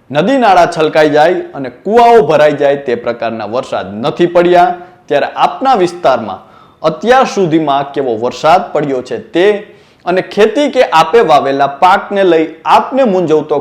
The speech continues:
કોઈ પણ પ્રશ્ન હોય તો તે કોમેન્ટ કરીને અમને જરૂરથી જણાવજો. આપનો પ્રશ્ન અમે હવામાન નિષ્ણાત પરેશભાઈ ગોસ્વામી સુધી પહોંચાડવાનો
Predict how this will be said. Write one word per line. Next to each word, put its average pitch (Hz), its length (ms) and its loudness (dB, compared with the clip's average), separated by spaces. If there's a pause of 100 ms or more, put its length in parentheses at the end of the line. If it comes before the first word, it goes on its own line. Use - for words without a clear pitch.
(160)
કોઈ 269 280 0
પણ 285 220 2
પ્રશ્ન 180 280 -2 (100)
હોય 185 260 2 (280)
તો 151 100 -2
તે 143 140 -2
કોમેન્ટ 208 480 -2
કરીને 143 440 0
અમને 143 280 -6 (200)
જરૂરથી 175 460 2
જણાવજો. 120 500 -4 (460)
આપનો 254 440 2
પ્રશ્ન 190 280 0
અમે 156 320 -2
હવામાન 156 460 -2
નિષ્ણાત 143 540 -6
પરેશભાઈ 120 580 -8
ગોસ્વામી 190 540 -4
સુધી 127 320 -8
પહોંચાડવાનો 123 680 -2